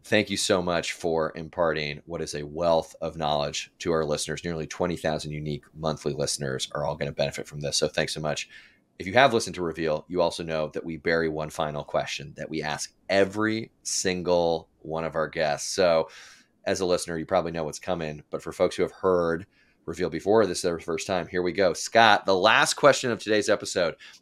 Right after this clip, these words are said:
If you could describe sales in just one word,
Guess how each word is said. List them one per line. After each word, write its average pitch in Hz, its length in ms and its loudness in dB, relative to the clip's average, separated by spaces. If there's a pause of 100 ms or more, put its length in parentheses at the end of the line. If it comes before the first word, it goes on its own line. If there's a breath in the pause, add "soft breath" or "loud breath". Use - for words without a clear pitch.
If - 180 -2
you 123 120 0
could 135 160 -4
describe - 420 0
sales - 560 0 (420)
in 90 180 -8
just - 480 0 (200)
one 87 340 -4
word, 85 380 -2